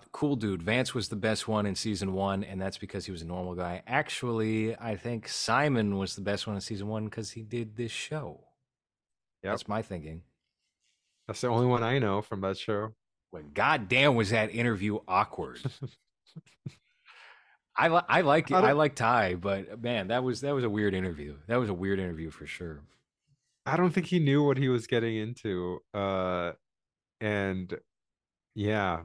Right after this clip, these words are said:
Speaker 2: I think it, it's also, like, he was being interviewed by you who knew. I had no fucking idea about anything. So it's just like, "Oh, cool. Do you, so what do you know now that you left?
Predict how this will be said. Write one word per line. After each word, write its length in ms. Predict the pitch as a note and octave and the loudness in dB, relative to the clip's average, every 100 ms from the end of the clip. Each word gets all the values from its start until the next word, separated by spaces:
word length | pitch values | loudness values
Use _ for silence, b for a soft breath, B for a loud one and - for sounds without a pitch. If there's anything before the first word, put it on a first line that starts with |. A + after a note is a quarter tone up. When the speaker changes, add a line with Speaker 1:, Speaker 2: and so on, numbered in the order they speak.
| - | -8
Speaker 2:
I 140 | G#2+ G2+ | -4 -4
think 380 | - G2 F#2 - - _ _ _ _ _ - | -2 -4 -6 -16 -20 _ _ _ _ _ -10
it, 200 | G2 F#2+ | -8 -8
it's 280 | G#2 - - _ - - | -10 -14 -20 _ -12 2
also, 380 | G#3+ A#3+ A#3+ G#3+ | 4 6 6 8
like, 220 | F#3+ D#3 | 6 4
he 100 | G3 | 4
was 160 | F#3+ | 4
being 160 | F3 G3 | 4 2
interviewed 300 | F3+ E3+ D#3+ | 2 0 0
by 80 | C3 | 0
you 260 | A#2 B2 A#2+ | 2 2 2
who 100 | A#2 | 2
knew. 360 | A2+ A2 F#2+ - | 0 0 -2 -2
I 180 | E3 G3 | -2 -2
had 220 | G2 F2+ | -2 -4
no 200 | G2 G#2 | -6 -6
fucking 300 | - G#2+ G2+ | -6 -6 -4
idea 560 | F#2+ G2 G2 F#2 F2+ - _ - | -2 2 2 2 0 -4 _ -10
about 220 | G2 F#2+ | -2 0
anything. 580 | G2+ G#2 G2 F2+ E2 E2 | 2 2 0 0 -2 -4
So 160 | F#2 F#2+ | -2 -2
it's 100 | F#2 | -2
just 220 | G2+ F#2 | -4 -4
like, 240 | F2 E2+ E2+ - | -2 -4 -6 -2
"Oh, 260 | A#2 C3 A2+ | 2 4 2
cool. 360 | - C#3+ C#3 G2 | 2 4 4 2
Do 160 | E2+ | -2
you, 640 | F#2 F#2+ G2 F#2 F2 F#2 F2+ _ _ B B _ _ _ - | -4 -2 -2 -4 -4 -8 -12 _ _ B B _ _ _ -12
so 140 | F2+ | -6
what 160 | E2+ G2+ | 2 4
do 60 | C3+ | 8
you 120 | D#3 | 10
know 500 | D#3+ G#3 E3 G#2+ G2 | 10 8 8 8 6
now 180 | G2+ G#2+ | 4 2
that 120 | A2 | 2
you 140 | A2+ | 2
left? 560 | A2 D#3+ C3+ - - - | 2 2 2 -2 -18 -20